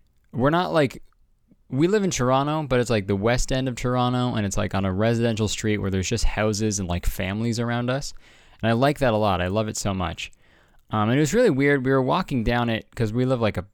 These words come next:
fu-, like, a ten minute walk from the post office. So we were walking down our street,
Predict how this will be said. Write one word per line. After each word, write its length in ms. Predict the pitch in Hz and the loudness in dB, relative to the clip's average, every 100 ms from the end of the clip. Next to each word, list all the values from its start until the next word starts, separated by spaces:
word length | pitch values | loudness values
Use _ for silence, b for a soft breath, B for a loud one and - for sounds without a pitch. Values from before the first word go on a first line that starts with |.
| - | -20
fu-, 200 | - 104 | -8 -6
like, 140 | 104 98 | -2 -2
a 60 | |
ten 180 | 95 113 | 0 0
minute 160 | 104 98 | 0 0
walk 200 | 92 90 | 0 -2
from 120 | 101 | -4
the 60 | 92 | -2
post 260 | 92 87 | -2 0
office. 320 | 90 87 85 b b b b b | -2 -2 -6 b b b b b
So 440 | - 110 101 98 98 | -2 2 4 2 2
we 120 | 120 | 2
were 60 | 123 | 4
walking 260 | 147 151 | 2 0
down 100 | 156 | 0
our 120 | 127 | 0
street, 440 | 107 - 110 95 | -2 -2 0 0